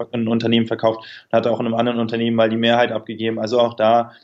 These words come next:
muss man sagen, das war halt dann sozusagen auch wieder eher so eine Art logische Konsequenz, als jetzt irgendwie so ein Riesenschritt.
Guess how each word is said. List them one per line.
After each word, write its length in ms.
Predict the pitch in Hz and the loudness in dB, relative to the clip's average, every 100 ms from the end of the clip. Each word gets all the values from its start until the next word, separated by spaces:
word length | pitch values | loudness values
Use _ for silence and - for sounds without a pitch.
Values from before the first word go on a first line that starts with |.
| _ _ _ - 85 | _ _ _ -20 -10
muss 180 | 131 120 | -6 -2
man 160 | 120 | -2
sagen, 280 | 110 117 120 | 2 2 0
das 160 | 113 117 | -4 0
war 100 | 113 | 2
halt 220 | 123 123 | 2 -2
dann 160 | 120 | -4
sozusagen 400 | 117 120 120 117 | -6 -6 -6 -2
auch 160 | 110 123 | -2 -2
wieder 180 | 123 113 | -2 0
eher 240 | 120 120 | 0 0
so 100 | 113 | 0
eine 140 | 113 110 | -2 0
Art 180 | 113 | 0
logische 300 | 123 120 - | 0 -4 -4
Konsequenz, 800 | 131 123 113 113 - 120 135 - - - - - | -2 -2 -2 -4 0 0 0 -4 -12 -20 -20 -2
als 240 | 113 110 | 0 0
jetzt 240 | 117 110 110 | 0 -2 0
irgendwie 360 | 120 113 110 | 0 0 -2
so 240 | 110 113 - | -2 0 0
ein 240 | 110 123 | 0 0
Riesenschritt. 720 | 113 127 135 117 - 127 123 | 0 0 0 0 0 0 -2